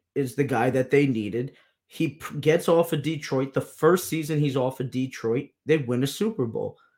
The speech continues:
And a big part of that was due to his play this season. He's been fantastic. We were talking about him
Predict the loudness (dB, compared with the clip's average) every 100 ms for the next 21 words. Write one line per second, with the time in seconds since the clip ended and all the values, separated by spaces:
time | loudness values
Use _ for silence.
0 | _ -4 -2 -2 4 4 4 0 2 2
1 | 0 -2 -4 -2 -2 0 0 -4 -4 -4
2 | -2 -2 -2 -6 -8 -8 -8 -2 -2 0
3 | 0 2 2 0 0 0 -2 -2 -2 -2
4 | 0 0 0 0 0 0 -2